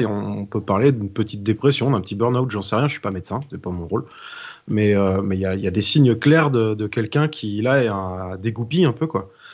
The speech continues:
Et, et donc, peut-être que pour lui, pour se préserver, pour sa famille aussi, parce qu'on, on a toujours une tendance à, à dépersonnifier le foot, à le déshumaniser,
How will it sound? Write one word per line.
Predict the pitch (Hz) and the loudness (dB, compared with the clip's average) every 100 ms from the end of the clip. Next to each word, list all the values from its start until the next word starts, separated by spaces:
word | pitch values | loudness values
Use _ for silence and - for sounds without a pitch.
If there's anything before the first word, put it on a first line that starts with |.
| - - - - | -20 -20 -14 -2
Et, | 110 110 110 - | 2 2 2 0
et | 110 | 2
donc, | 147 147 | 2 4
peut-être | 139 156 | 2 2
que | 156 | 0
pour | 117 120 | -4 -4
lui, | 117 | -2
pour | 151 120 - | -2 -4 -8
se | |
préserver, | - 123 123 113 | 0 2 4 2
pour | 143 143 | 0 0
sa | - | 0
famille | 135 127 160 | 2 2 2
aussi, | 165 190 | 0 -2
parce | 156 165 | -4 -4
qu'on, | 127 | -4
on | 123 120 | -6 -4
a | 123 | -4
toujours | 123 131 139 | -4 -2 0
une | 120 117 | -2 -6
tendance | - 120 127 143 113 | -6 -2 0 0 0
à, | 107 | 0
à | 110 104 | 0 0
dépersonnifier | 110 131 131 - 131 120 139 | 0 2 0 0 -2 -2 -2
le | 143 | -2
foot, | - 156 151 | 0 -4 -2
à | 107 | -2
le | 113 | -2
déshumaniser, | 117 131 127 123 120 113 123 156 | 0 0 2 2 2 2 2 0